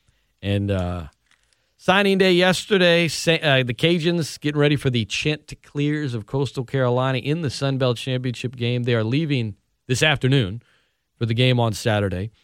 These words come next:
We'll dig into that matchup, the college football playoff, New Year's Six possibilities. It's all coming your way next. And, yes, we will circle back,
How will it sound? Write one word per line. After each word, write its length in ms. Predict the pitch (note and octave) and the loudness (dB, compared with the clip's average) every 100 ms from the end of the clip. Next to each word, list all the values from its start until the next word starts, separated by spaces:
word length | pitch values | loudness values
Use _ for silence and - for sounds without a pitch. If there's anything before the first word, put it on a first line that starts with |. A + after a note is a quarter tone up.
| _ _ | _ _
We'll 100 | C3 | -2
dig 220 | C3 D3 | 2 2
into 120 | C3+ B2 | 2 2
that 220 | C3+ C3 | 2 2
matchup, 500 | C3 B2 - B2+ A#2 | 0 0 0 0 -2
the 80 | G#2 | -2
college 340 | B2+ A#2 A2 | 0 0 -2
football 680 | - A#2 B2+ A2+ A2 G#2+ - _ _ _ _ | -4 -4 0 2 2 0 -4 _ _ _ _
playoff, 560 | D3+ C#3+ C3+ C3 B2 C#3 | 2 4 6 4 4 0
New 140 | C3+ | 0
Year's 320 | B2 A#2 G2+ | 2 0 -2
Six 380 | - - D3+ - | -6 -8 -8 -8
possibilities. 1400 | - C#3 B2 C3+ B2 B2+ B2+ B2 A#2+ B2 A#2 - - - _ _ _ _ | -2 0 0 -2 0 0 2 0 0 0 -2 -6 -16 -20 _ _ _ _
It's 80 | _ | _
all 140 | C3+ A2+ | 0 0
coming 280 | B2 A2+ | 0 -2
your 120 | A2 A2 | -2 -2
way 180 | G#2+ | -2
next. 360 | G#2+ G2+ G2+ - | -2 -4 -6 -6
And, 120 | A2+ | -4
yes, 240 | A2+ G2 - | -2 -4 -4
we 80 | G2+ | -6
will 120 | F#2+ | -6
circle 340 | - G2 F#2 | -6 -6 -6
back, 360 | F#2 E2+ E2 | -4 -4 -6